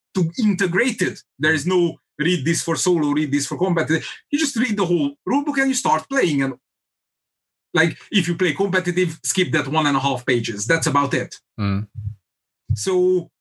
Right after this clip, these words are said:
Speaker 1: it's integrated. It's all the choices are in front of you. On your turn, play one card.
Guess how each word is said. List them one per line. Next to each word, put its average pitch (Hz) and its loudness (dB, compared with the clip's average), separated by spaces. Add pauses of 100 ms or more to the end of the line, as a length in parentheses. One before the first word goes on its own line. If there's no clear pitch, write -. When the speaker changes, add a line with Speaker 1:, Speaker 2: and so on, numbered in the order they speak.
(140)
Speaker 1:
it's 175 0
integrated. 202 2
It's 135 0
all 214 2
the 196 0
choices 196 0
are 196 2
in 180 0
front 196 2
of 139 -2
you. 127 -2
On 208 4
your 165 0
turn, 220 0 (480)
play 202 4
one 165 0
card. - -2